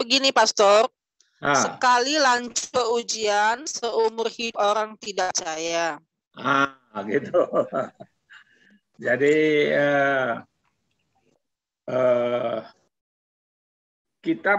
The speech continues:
Speaker 2: perlu menjaga integritas kita. Eh, sebab, eh, kalau kita tidak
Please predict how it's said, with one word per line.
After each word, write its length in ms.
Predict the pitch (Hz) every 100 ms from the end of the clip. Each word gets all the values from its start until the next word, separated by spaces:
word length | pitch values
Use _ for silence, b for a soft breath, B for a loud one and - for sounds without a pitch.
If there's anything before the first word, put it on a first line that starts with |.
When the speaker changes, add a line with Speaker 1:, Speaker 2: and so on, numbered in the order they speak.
| -
Speaker 2:
perlu 720 | - 175 190 190 185 196 196
menjaga 880 | 165 165 151 175 147 - 156 123 -
integritas 720 | - 123 123 127 127 - 107
kita. 320 | - - - - - _ _ _ _ _ _ _ _ _ _ _ _ _ _ -
Eh, 480 | 98 95 92 92 - _ _ _ _ _ _ _ _ _ _
sebab, 340 | 120 131 135 - -
eh, 380 | 131 131 131 127 127
kalau 380 | 131 139 135
kita 260 | 160 - 139 135
tidak 400 | 151 147 -